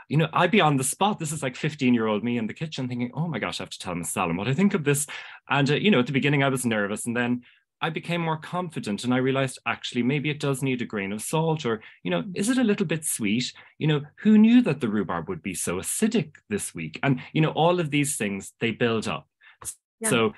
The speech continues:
Speaker 1: that was kind of it, really. Um, I fell into her orbit, I suppose, and I, I've been there ever since. So
Speaker 2: Okay,
Speaker 1: she was
Speaker 2: so
Speaker 1: alive, just to tell people,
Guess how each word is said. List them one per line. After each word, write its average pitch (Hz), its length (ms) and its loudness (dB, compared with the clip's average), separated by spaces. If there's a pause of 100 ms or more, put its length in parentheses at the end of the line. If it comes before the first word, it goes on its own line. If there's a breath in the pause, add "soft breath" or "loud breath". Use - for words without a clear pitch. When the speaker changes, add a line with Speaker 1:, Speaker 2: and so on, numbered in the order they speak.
Speaker 1:
that 156 120 2
was 160 120 0
kind 139 220 2
of 123 80 2
it, 175 200 2
really. 90 460 -4
Um, 107 340 0 (120)
I 127 100 0
fell 151 220 0
into 160 180 0
her 139 160 2
orbit, 110 320 0
I 147 80 -2
suppose, 165 600 -4
and 113 320 -4 (380 soft breath)
I, 117 240 2
I've 123 160 2
been 127 200 8
there 143 180 4
ever 123 180 0
since. - 640 -2 (280 loud breath)
So 139 120 6
Speaker 2:
Okay, 320 140 6
Speaker 1:
she 214 80 6
was 170 100 2
Speaker 2:
so 147 60 4
Speaker 1:
alive, 127 360 4
just 127 200 -4
to 127 60 -6
tell 131 220 2
people, 120 280 -6